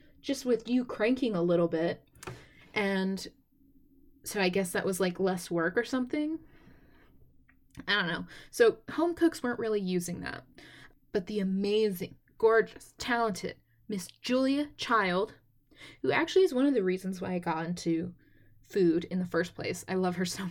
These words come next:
much. Um, she brought it back into popularity, uh, when her, with her T V show in the sixties, because she preferred the wire whisk, and everyone was like, "Oh my God, Julia, you're an amazing, smart, gorgeous lady.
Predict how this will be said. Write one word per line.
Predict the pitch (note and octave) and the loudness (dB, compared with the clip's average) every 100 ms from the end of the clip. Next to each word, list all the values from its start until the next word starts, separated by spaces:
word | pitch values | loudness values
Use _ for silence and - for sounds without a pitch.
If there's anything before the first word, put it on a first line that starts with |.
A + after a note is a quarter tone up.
| E3+ | -6
much. | E3+ F3+ - - - - D4 | -6 -6 -6 -8 -14 -18 -2
Um, | G#3+ G#3 - - | 2 4 2 -2
she | - C#4+ E4 | 0 4 6
brought | F4+ F#4 | 6 4
it | - F#3+ | 2 2
back | G3 F#3+ | 2 2
into | A#3+ A3 | -2 -2
popularity, | A3+ G#3 F#3 G#3 A3+ G4+ A#3+ F#3 F#3+ A#3+ - _ _ _ - - - - - | -2 -2 0 0 2 2 4 4 2 -2 -8 _ _ _ -20 -20 -20 -20 -6
uh, | G#3+ G#3 G#3 - | -2 0 -2 -2
when | G#3 G#3+ | -2 -2
her, | F#3+ A3+ G#3 F3 - _ | 0 2 2 0 -6 _
with | A3+ G#3+ | 2 2
her | - G#3+ G#3 G#3 | 2 0 2 2
T | G3 - | -2 -6
V | B3 G4+ | 0 0
show | - E3 E3 - - - | 2 2 2 -2 -6 -4
in | A#3+ | -2
the | |
sixties, | B3 G#4+ - - - - - _ - - - F3+ | 0 0 -2 -4 -4 -8 -16 _ -20 -20 -20 -12
because | - A3+ A#3 G#3+ | -8 0 2 2
she | - A3+ A3 | 0 -4 -2
preferred | C4 - G3+ G3+ | -4 0 0 2
the | A3 | 0
wire | F#3+ F3+ A3+ | 2 2 2
whisk, | F3 F3+ - - - - - | 0 -2 -8 -14 -20 -20 -8
and | G3 | -6
everyone | F3 F#3+ G#3+ G#3 | -4 -4 -4 -6
was | F#3 | -4
like, | F3+ F3+ - | -4 -4 -6
"Oh | F#3+ | -8
my | G#3 G3 | -6 -6
God, | A3 G3+ F#3 | -4 -4 -4
Julia, | A3 A3+ A3 F#3+ | -4 -4 -4 -4
you're | G3 F#3+ | -4 -2
an | F#3+ | -4
amazing, | F#3 F#3+ G3 G3+ | -2 -4 -4 -4
smart, | F#3+ - G3+ G3+ F3+ | -6 -8 -4 -2 -2
gorgeous | - G3 F#3+ F#3 F#3+ | -2 -2 -2 -6 -2
lady. | G3+ A3+ F#3+ G3+ | 0 0 -2 -4